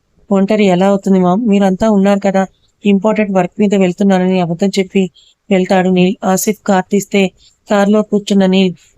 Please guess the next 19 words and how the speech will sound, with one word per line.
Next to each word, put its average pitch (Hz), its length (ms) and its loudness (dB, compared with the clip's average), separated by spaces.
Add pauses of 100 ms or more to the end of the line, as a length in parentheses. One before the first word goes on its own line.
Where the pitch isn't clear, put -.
(140)
ఎప్పుడు 214 240 0
జరిగిందని 196 580 2
అడుగుతాడు 185 420 0 (140)
నైట్ 185 380 0
బాయ్. 190 220 -2 (380)
"ఇందులో 202 340 2
ఆ 320 160 -2
రషీద్ 202 580 -2
హస్తం 214 300 -2
ఉందని 185 420 0 (380)
నాకు 196 180 0
డౌట్ 175 340 -2
గా 214 60 2
ఉందని" 180 340 0
ఆసిఫ్ 175 460 -4
అంటే 190 360 0 (400)
నీల్ 220 320 2 (1160)
ఫోన్ 214 260 2
ను 214 60 4